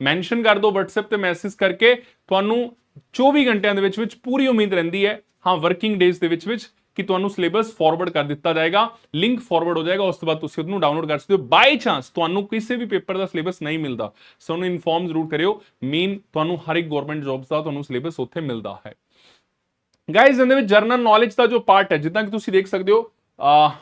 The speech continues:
ਮੈਥ, ਰੀਜ਼ਨਿੰਗ ਟਵੈਂਟੀ ਫਾਈਵ, ਲੈਂਗੁਏਜਿਸ ਹੈਗੀਆਂ, ਇੰਗਲਿਸ਼ ਬਾਰਾਂ, ਪੰਜਾਬੀ ਤੇਰਾਂ,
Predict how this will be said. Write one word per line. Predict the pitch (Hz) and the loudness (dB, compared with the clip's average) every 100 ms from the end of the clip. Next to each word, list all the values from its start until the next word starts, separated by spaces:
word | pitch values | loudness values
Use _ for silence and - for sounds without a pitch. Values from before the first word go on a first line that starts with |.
| _ 131 | _ -8
ਮੈਥ, | 147 180 202 208 | 0 0 0 -4
ਰੀਜ਼ਨਿੰਗ | 202 196 226 208 | -4 -4 -6 -2
ਟਵੈਂਟੀ | 180 185 214 | -2 -2 -2
ਫਾਈਵ, | 208 196 220 _ _ _ | 4 4 2 _ _ _
ਲੈਂਗੁਏਜਿਸ | 151 170 185 202 190 240 214 | -2 0 2 0 0 -2 0
ਹੈਗੀਆਂ, | 208 208 220 - | -2 -2 -6 -6
ਇੰਗਲਿਸ਼ | 175 190 220 - | -4 -2 -2 0
ਬਾਰਾਂ, | 143 156 190 220 214 - | 4 4 4 0 -4 -8
ਪੰਜਾਬੀ | 160 160 160 180 208 196 | 0 2 2 -2 -6 2
ਤੇਰਾਂ, | 190 208 | 2 4